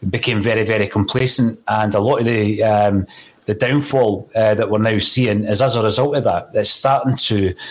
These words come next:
uh, unfurl in front of our eyes, the fact that there are deficiencies that we got away with in the past.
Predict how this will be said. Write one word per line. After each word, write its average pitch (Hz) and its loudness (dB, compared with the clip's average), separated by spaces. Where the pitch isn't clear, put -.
uh, 101 2
unfurl 107 0
in 101 -2
front 110 -2
of 92 -2
our 95 2
eyes, 117 0
the 104 -4
fact 117 -2
that 104 -2
there 104 0
are 110 0
deficiencies 113 -2
that 117 -2
we 120 -2
got 160 2
away 135 2
with 131 -2
in 113 0
the 98 0
past. - -2